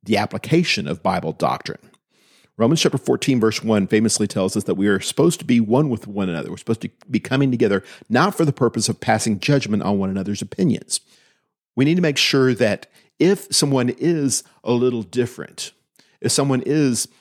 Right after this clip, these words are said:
singing in a way that perhaps we're not quite used to, to extend the metaphor a little bit, it's more important for us to connect to that person and perhaps even sing along in their way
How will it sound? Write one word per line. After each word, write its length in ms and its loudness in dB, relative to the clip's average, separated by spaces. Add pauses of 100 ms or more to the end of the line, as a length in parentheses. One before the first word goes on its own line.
(320)
singing 540 2 (140)
in 100 0
a 60 2
way 180 4
that 160 0
perhaps 340 0
we're 120 2
not 260 0
quite 220 0
used 320 0
to, 220 -6
to 140 -6
extend 360 0
the 60 0
metaphor 360 -2
a 40 -10
little 200 -12
bit, 180 -18 (220)
it's 240 0
more 240 4
important 480 0
for 140 -2
us 140 -2
to 160 -6
connect 420 -2
to 80 -2
that 200 0
person 560 -4 (560)
and 200 2
perhaps 440 0
even 220 2
sing 260 0
along 380 0
in 220 0
their 340 2
way 560 0